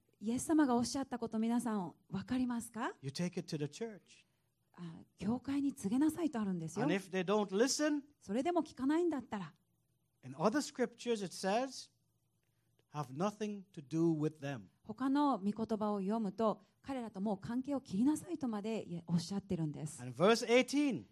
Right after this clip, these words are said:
Speaker 1: えー、十八節に進みます。
Speaker 2: I tell you the truth, whatever you forbid on earth will be forbidden in heaven, and whatever you permit on earth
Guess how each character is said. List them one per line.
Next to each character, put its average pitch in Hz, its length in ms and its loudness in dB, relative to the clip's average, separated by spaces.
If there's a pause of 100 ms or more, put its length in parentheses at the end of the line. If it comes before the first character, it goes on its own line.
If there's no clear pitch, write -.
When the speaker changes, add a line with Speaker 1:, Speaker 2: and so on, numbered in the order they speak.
Speaker 1:
え 185 140 -2
ー、 - 20 -2
十 196 180 4
八 208 140 2
節 208 240 2
に 208 80 6
進 190 240 -2
み 208 80 4
ま 202 180 2
す。 190 80 2
Speaker 2:
I 226 180 8
tell 294 340 6
you 294 80 4
the 277 80 2
truth, 330 520 2
whatever 240 560 4
you 262 180 2
forbid 254 400 2
on 247 240 4
earth 302 340 8 (500)
will 190 140 6
be 208 120 4
forbidden 240 540 8
in 226 140 6
heaven, 294 460 4 (260)
and 185 180 6
whatever 214 360 8
you 214 180 4
permit 214 380 2
on 214 260 2
earth 320 320 12